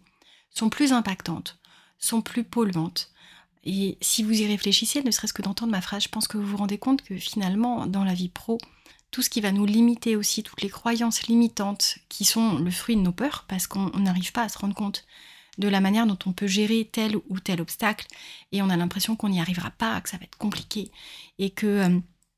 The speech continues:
on a beaucoup plus à perdre qu'à gagner, et bien du coup,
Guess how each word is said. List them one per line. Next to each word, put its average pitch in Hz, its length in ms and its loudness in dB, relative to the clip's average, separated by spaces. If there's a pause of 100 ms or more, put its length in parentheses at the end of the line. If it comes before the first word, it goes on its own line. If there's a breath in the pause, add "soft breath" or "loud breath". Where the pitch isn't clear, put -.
(280)
on 208 60 4
a 202 80 4
beaucoup 208 280 0
plus - 280 -2
à 196 60 -2
perdre 202 400 -2
qu'à 175 180 -6
gagner, 202 460 2
et 190 120 -4
bien 180 160 0
du 196 120 -2
coup, 285 420 -2